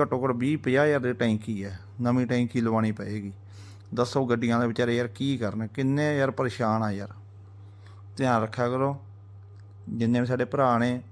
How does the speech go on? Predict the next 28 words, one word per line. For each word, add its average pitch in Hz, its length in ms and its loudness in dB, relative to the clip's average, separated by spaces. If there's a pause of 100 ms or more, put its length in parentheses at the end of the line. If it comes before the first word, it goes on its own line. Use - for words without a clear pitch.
(200)
ਰਾਤ 120 220 4
ਨੂੰ 123 140 -2
ਭਾਈ 123 180 0
ਗੱਡੀ 117 300 -2
ਆਪਣੀ 120 180 -2
ਸੇਫ 123 400 0
ਜਗ੍ਹਾ 127 200 2
ਲਾਇਆ 117 180 4
ਕਰੋ। 120 160 0
ਅਸੀਂ 120 140 -2
ਕਹਿੰਦੇ 123 120 2
ਹਾਂ 143 60 2
ਪੰਪ 123 360 0
'ਤੇ 120 140 0
ਅਸੀਂ 113 160 -4
ਗੱਡੀ 117 260 0
ਸੇਫ 110 360 0
ਹੈ, 117 60 0
ਪਰ 123 140 -4
ਪੰਪ 117 340 0
ਪੁੰਪ 123 280 0
'ਤੇ 123 140 -2
ਸਭ 135 280 2
ਕੁਛ 139 340 -2
ਨਹੀਂ 131 160 2
ਸੇਫ 107 340 -4
ਯਾਰ 101 200 0
ਹੈਗਾ। 98 360 -6